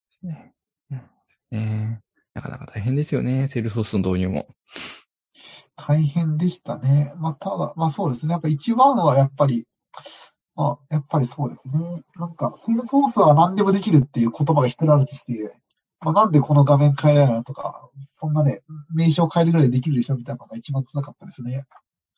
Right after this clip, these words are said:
Speaker 2: うん。まあ、作り直せばできますよっていう。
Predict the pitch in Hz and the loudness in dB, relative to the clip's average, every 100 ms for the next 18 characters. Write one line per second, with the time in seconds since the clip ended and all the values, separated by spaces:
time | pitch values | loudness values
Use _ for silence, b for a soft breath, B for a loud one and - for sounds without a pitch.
0 | - 110 110 104 98 98 92 - - - | 0 4 6 6 4 0 -4 -10 -20 -12
1 | 90 101 95 98 - _ - - 120 123 | -4 -2 0 -2 -6 _ -12 -2 2 4
2 | 131 123 92 92 92 117 - 92 92 - | 2 2 -2 -2 -2 -2 0 -2 -2 -8
3 | - - - | -14 -14 -14